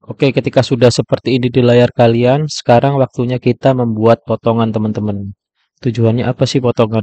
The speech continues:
itu? Untuk si eksekutor atau pekerja lapangannya tahu nih bahwa bentuknya seperti ini dari tampak sampingnya, ya, dan jarak antara lubangnya itu berapa. Nah, tujuan dari potongannya itu seperti itu, teman-teman.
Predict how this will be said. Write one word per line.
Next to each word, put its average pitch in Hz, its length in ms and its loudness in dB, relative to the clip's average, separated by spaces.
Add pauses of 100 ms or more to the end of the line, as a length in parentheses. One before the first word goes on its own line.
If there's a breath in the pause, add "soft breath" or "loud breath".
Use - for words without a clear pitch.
itu? 113 480 0 (160)
Untuk - 800 -4
si 117 640 2
eksekutor 113 640 -2
atau 110 240 0
pekerja 110 400 0
lapangannya 107 560 -2
tahu 120 240 4
nih 117 320 -2
bahwa 110 400 -2
bentuknya 117 480 -4
seperti 110 560 -4
ini 139 480 -2 (480 loud breath)
dari 113 320 2
tampak 107 320 0
sampingnya, 113 560 0
ya, 101 160 4 (400)
dan 104 480 0
jarak 107 400 2
antara 107 400 2
lubangnya 104 480 2
itu 107 320 4
berapa. 110 800 4
Nah, 101 80 -4
tujuan 113 480 -2
dari 107 160 2
potongannya 104 640 0
itu 139 160 2
seperti 110 480 0
itu, 107 160 0
teman-teman. 98 560 -6